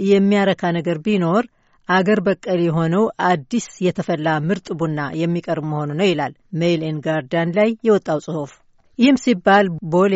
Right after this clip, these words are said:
አይሮፕላን ማረፊያ ጥሩ አይደለም ማለት ሳይሆን፣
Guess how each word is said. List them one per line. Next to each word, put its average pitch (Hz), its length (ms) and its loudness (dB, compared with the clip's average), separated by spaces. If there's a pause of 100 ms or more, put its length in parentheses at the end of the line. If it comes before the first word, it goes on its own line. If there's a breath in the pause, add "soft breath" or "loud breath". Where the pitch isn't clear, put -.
አይሮፕላን 165 540 0
ማረፊያ 170 460 0 (160)
ጥሩ 208 220 -2
አይደለም 156 420 0
ማለት 151 260 -6
ሳይሆን፣ 185 440 0